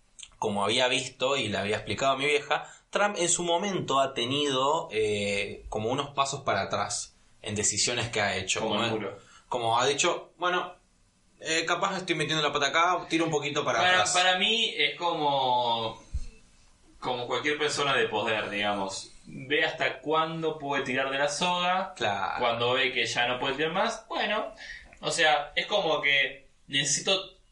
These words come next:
Speaker 2: dos, tiro hasta tres, a ver si me aceptan. Si cae tres, listo.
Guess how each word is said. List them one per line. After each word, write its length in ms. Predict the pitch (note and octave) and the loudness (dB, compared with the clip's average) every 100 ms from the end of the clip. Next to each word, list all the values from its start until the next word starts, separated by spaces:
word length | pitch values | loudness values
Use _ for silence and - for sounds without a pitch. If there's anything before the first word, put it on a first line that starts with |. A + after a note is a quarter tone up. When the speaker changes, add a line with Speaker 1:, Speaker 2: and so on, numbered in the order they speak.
| - _ | -20 _
Speaker 2:
dos, 580 | C3+ E3 G#3 A#3 - - - - - - _ | -4 2 2 0 -8 -12 -20 -20 -20 -20 _
tiro 220 | G3 G#3+ | 0 2
hasta 200 | G#3+ D#3+ | 4 2
tres, 520 | D3 G3 A3+ - - - - - _ _ _ _ _ | 2 2 2 0 -10 -16 -20 -20 _ _ _ _ _
a 140 | A#2+ A#2+ | 0 2
ver 200 | - - | 2 0
si 180 | - C#3+ | 0 0
me 100 | C#3 | 0
aceptan. 720 | - C3 - - - - - | 0 0 -2 -4 -4 -4 -6
Si 320 | - E3+ E3+ | -2 0 0
cae 260 | - D#3 - | 4 4 4
tres, 360 | A3 B3+ B3 - | 2 2 -2 -2
listo. 600 | C#3+ C3+ - - - | -2 -2 -2 -2 -4